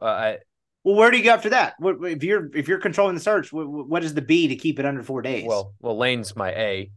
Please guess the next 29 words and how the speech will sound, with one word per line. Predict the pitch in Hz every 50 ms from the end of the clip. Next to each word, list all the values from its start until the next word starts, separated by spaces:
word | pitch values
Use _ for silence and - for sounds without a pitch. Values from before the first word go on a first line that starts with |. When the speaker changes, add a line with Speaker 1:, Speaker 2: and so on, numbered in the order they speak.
| _ _
Speaker 1:
but, | 104 110 104 95 95 95 -
uh, | 113 101 98 95 92 90 92 - -
Lanning | 107 - - - 101 - - 127 131 123 120 120 117
would | 113 107 95
be | 95 117
my | 110 107 104 101
B, | 101 107 104 104 113 120
and | 110 104
then | 110 110 107 107 104 101 _ _ _ _ _ _ _ _ _ _ _ _ _ _ _ _ _ _ _ _ _ _ - - - _ _ _ _ _ _ _ _ _ _ _ _ _ _ _ _ -
that | 143 175 196
is | 170 143
a | 135
good | 110 104 101 127 135 139 127
question. | - - 135 131 107 - - - 104 98 98 - - _ _ _ _ _ _ _ -
Um, | 127 120 117 - 208
Speaker 2:
I | 214
Speaker 1:
do | 254 330
Speaker 2:
know, | 359 -
Speaker 1:
you |
Speaker 2:
that's | 120 120 - 311 - -
Speaker 1:
want | 370 381
Speaker 2:
where | 349 302
Speaker 1:
some | 240
Speaker 2:
it |
gets | 247 202 120
weird. | 135 123 160 220 233 147 - 160 135 -
It's | - -
like | 202 180 - -
Sark, | - - - 180 220 262 302 330 311